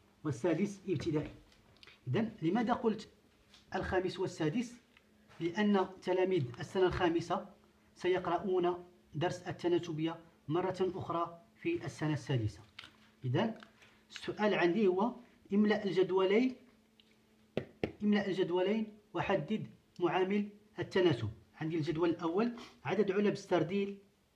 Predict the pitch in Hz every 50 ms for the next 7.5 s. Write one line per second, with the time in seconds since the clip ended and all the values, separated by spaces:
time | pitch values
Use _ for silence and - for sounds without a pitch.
0 | _ _ _ _ _ _ _ _ _ _ _ _ _ _ _ _ - 175 185 185
1 | 185 - - - 170 - - - 185 180 180 180 175 175 - 143 147 156 127 -
2 | 147 131 110 104 - 107 117 127 123 127 165 185 220 233 214 - - - _ _
3 | _ - - - - 139 180 202 - 190 185 185 185 185 - 190 180 190 208 -
4 | - - - - _ _ _ _ _ _ _ _ _ _ _ - - 185 175 -
5 | - - 185 180 170 160 151 139 151 147 143 156 208 - - - 202 208 214 208
6 | - - 202 202 208 214 208 - 170 151 - 175 165 180 180 - 185 175 175 165
7 | 156 160 175 165 170 208 226 226 -